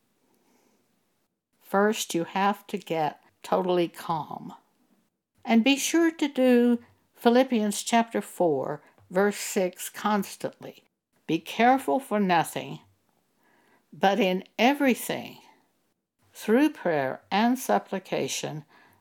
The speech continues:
with thanksgiving, let your requests be made known unto God." What would you like God to do for you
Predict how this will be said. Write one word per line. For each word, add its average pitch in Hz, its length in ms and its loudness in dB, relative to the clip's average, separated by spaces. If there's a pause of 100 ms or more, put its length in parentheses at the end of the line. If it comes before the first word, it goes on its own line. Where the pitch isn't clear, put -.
(140)
with 240 280 4
thanksgiving, 147 960 -2 (680)
let 202 480 4
your 226 240 6
requests 202 680 -2
be 175 180 0
made 156 340 -4
known 160 520 -2 (120)
unto 165 320 -6
God." - 640 -6 (1900)
What - 180 -4
would 285 180 -2
you 254 120 2
like 240 300 0
God 240 280 2
to 226 80 -6
do 254 220 -2
for 165 280 -4
you 127 260 -8